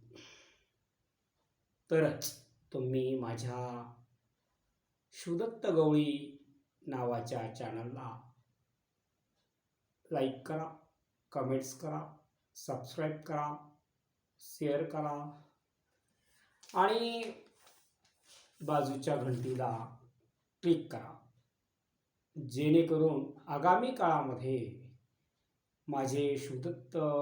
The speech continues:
गवळी या चॅनलवर नवनवीन व्हिडिओ प्रसारित होतील, त्याचा सर्वाधिक आणि सर्वात अगोदर लाभ आपणा सर्वांना घेता येईल.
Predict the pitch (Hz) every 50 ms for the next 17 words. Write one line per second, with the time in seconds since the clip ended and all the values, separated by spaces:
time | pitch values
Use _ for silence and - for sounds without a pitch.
0 | 135 123 123 127 123 131 143 135 127 117 113 - - - - - 135 127 131 127
1 | - - 135 131 135 151 156 165 170 170 170 170 165 156 147 151 160 165 180 220
2 | 247 254 247 190 170 170 165 160 156 151 151 135 - - - - - _ _ _
3 | _ _ _ _ _ _ 147 135 131 - 139 127 123 127 123 - - - - -
4 | 139 127 110 104 101 98 - - - - _ _ _ _ _ _ _ _ _ _
5 | _ _ _ _ - 143 135 - - 147 147 139 139 135 135 135 - - - -
6 | - _ _ _ _ _ _ _ _ _ _ _ _ _ - - - 143 143 143
7 | 147 147 143 - 190 - - - - - - - _ _ _ _ _ _ _ _
8 | _ _ _ _ - 135 135 135 139 135 135 135 139 143 151 143 - - - _
9 | _ _ _ _ _ _ _ _ _ _ _ _ _ _ _ _ _ _ _ _
10 | - - 147 139 139 139 135 - - - - 131 123 165 175 151 - - - -
11 | - - - - _ _ _ _ _ _ - 127 127 135 139 135 131 - - -
12 | - - - 143 123 123 - 151 143 135 - - 131 110 110 113 107 110 123 127
13 | - - 113 110 - 120 113 - 104 95 95 92 -